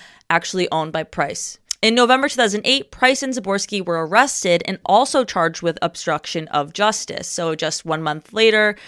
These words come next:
um, the couple was also arrested in addition to their housemate that they were kind of in a polygar-,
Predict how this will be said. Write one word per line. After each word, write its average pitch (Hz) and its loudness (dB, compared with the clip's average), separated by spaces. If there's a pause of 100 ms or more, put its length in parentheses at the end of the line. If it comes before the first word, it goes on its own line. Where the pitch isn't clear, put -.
(340)
um, 160 4
the 170 -2
couple 160 2
was 160 -2
also 160 0
arrested 151 -2
in 175 -2
addition 160 -2
to 175 -6
their 151 0
housemate 180 2
that 160 -6
they 147 0
were 143 -4
kind 185 -2
of 180 2
in 180 0
a 170 -8
polygar-, 170 0